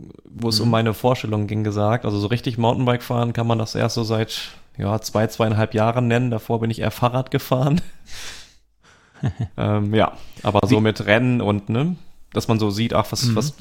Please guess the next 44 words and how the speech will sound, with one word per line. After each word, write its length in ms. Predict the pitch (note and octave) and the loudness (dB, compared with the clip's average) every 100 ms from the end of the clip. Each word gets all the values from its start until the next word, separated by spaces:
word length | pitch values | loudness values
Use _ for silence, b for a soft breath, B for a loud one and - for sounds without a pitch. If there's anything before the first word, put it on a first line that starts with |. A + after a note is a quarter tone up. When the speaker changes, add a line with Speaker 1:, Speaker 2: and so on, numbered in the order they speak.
| - | -8
Speaker 1:
da 40 | G2+ | -4
gibt's 200 | G2+ - | -4 0
ja 120 | G2+ | 0
Vereine 540 | - F2 G2+ A#2+ A#2+ | 2 2 4 4 2
und 160 | - G2+ | 0 -2
da 60 | G2 | -4
gibt's 220 | G2 - | -4 0
Veranstaltungen, 760 | - A#2+ C3 A#2+ A2+ A#2 A2 | 2 2 2 2 2 0 -2
da 80 | G#2 | -2
gibt's 320 | G2 - - | -4 -6 -2
Marathon, 480 | A2 A2+ A2+ A#2+ A#2 | 0 2 2 0 0
da 80 | G#2 | -2
gibt's 220 | A2 - | -4 -6
Cross-Country 720 | A2+ - B2 B2+ B2 A2 A#2+ | -6 -4 -2 -2 -2 0 0
und 380 | G#2 F#2 G2 - - - _ _ b b b - | 0 -4 -8 -12 -20 -20 _ _ b b b -4
ja, 180 | - - | -2 0
also 220 | G2+ G2 | 0 0
würd 80 | G2 | 0
ich 80 | G2+ | 0
sagen, 300 | G2+ G2 F#2+ | 0 0 0
so 320 | F#2+ F#2+ F#2+ - C#3 - - - - - _ _ _ _ _ _ _ _ _ _ _ _ _ _ _ _ - | 0 -2 -2 -8 -14 -14 -18 -20 -20 -20 _ _ _ _ _ _ _ _ _ _ _ _ _ _ _ _ -2
Speaker 2:
Wie 160 | G#2+ | 2
Speaker 1:
dem, 120 | G#2 | 2
auf 180 | G2+ G2 | 2 2
Speaker 2:
Zweieinhalb 0 | |
Speaker 1:
dem 120 | G#3 - | 2 2
Speaker 2:
Jahre. 100 | G2 | 4
Speaker 1:
Level, 260 | G2+ A2+ B2 | 4 4 4
Speaker 2:
Wie 40 | |
Speaker 1:
in 60 | A2+ | 6
Speaker 2:
würdest 240 | G2+ A2 | 4 4
du 60 | D3 | 4
Speaker 1:
Anführungszeichen 520 | C#3+ - G#2 G#2+ A2 | 4 2 0 2 2
Level, 400 | G#2+ A2+ A2+ D3 B B B B B _ _ _ _ _ | 2 4 2 2 B B B B B _ _ _ _ _
<laughs> 880 | _ _ _ _ _ _ _ _ - | _ _ _ _ _ _ _ _ -8
zwei 220 | - F#2+ | 0 2
Jahre. 180 | F#2+ G2 | 2 0
Speaker 2:
Ja. 160 | G2 A2 - | 0 -2 -2
Wie 140 | B2 A#2+ | 0 4
würdest 240 | D3+ D3+ | 2 2
du 80 | D3+ | 2
die, 340 | C#3 C3+ - | 2 2 -2
die, 260 | - B2+ A#2+ | -2 0 2
ähm, 580 | A#2 A2+ A#2 A#2+ B2 | 2 0 0 -4 -8